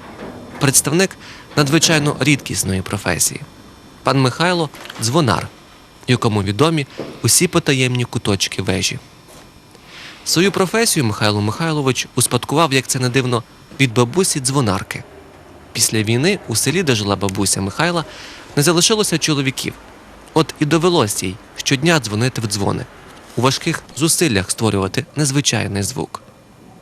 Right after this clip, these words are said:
Звук, який здатен породжувати найдивніші почуття у душі людей.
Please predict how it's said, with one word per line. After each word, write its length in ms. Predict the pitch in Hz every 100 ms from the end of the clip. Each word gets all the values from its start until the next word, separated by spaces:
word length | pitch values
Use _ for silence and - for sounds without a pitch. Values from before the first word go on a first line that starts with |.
| - - - - -
Звук, 440 | 104 117 175 - - - - - 127
який 280 | 127 214
здатен 400 | 165 180 165 160 135 - -
породжувати 720 | 147 151 131 117 110 - 117 -
найдивніші 760 | 117 107 104 101 110 135 - 156 - - -
почуття 540 | 117 - - - - - - - - -
у 80 |
душі 340 | 113 107 - 98
людей. 300 | 101 -